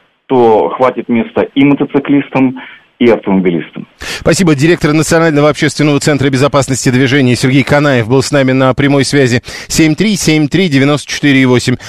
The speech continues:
Speaker 2: Много сообщений по поводу вот этого вот сужения полос. Э, тут кто-то даже написал, а, э, что для автобусов тоже сделают ту же полосы, или это другое? Ну, это же действительно другое. А, во-первых, э, э, в эту полосу, а, автобус может и не попасть. Во-вторых,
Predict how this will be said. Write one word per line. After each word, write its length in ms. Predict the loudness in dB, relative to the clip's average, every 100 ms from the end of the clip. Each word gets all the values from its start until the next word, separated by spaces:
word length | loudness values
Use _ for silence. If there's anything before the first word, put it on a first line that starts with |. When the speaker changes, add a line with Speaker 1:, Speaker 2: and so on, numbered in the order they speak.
| -6
Speaker 2:
Много 240 | -2 0 0
сообщений 540 | 0 0 0 0 0
по 120 | 0
поводу 380 | 0 0 2 2
вот 120 | 0
этого 220 | 0 0
вот 180 | 0 -2 -6 -14
сужения 720 | -2 0 2 2 2 2 0
полос. 480 | 0 0 2 0 0
Э, 160 | 0 0
тут 160 | -4 -4
кто-то 300 | -4 -2 0
даже 260 | 0 0
написал, 400 | -4 -2 0 0 -4 -14 -2
а, 600 | 0 2 2 2 2 0
э, 20 |
что 220 | -2 -2
для 200 | 0 0
автобусов 540 | 0 0 -2 0 -2 0
тоже 300 | 0 0 0
сделают 400 | 2 2 2 0
ту 120 | -2
же 140 | -2
полосы, 440 | 0 2 2 0 -4 -4 0
или 160 | 0
это 160 | 2 0
другое? 320 | 0 2 2
Ну, 80 | 0
это 100 | -2
же 80 | -2
действительно 460 | 0 0 0 0
другое. 460 | 0 0 2 0 -2 _ _ _ _ -4
А, 140 | 0 2
во-первых, 520 | 2 2 2 0 0
э, 160 | 0 0 -8 -4
э, 180 | 2 2
в 120 | 2
эту 160 | 0 -2
полосу, 580 | -2 2 2 2 0 -2
а, 260 | 2 2 2
автобус 380 | 0 0 0 0
может 260 | 0 0
и 60 | 0
не 80 | 0
попасть. 480 | 0 0 -2 -4 -6
Во-вторых, 320 | 0 0